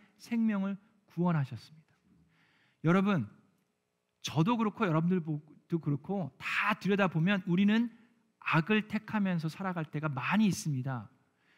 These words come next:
요셉의 형들처럼 서로 시기하고 질투하고 이기주의적인 마음으로 서로에게 해하고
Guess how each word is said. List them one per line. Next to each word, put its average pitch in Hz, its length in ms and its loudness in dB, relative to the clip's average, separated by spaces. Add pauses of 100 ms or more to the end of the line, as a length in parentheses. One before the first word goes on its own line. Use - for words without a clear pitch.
(120)
요셉의 233 460 6
형들처럼 233 760 2 (340)
서로 262 280 2
시기하고 214 800 2 (220)
질투하고 220 880 2
이기주의적인 240 880 4
마음으로 170 640 4 (400)
서로에게 220 720 4 (1600)
해하고 233 600 4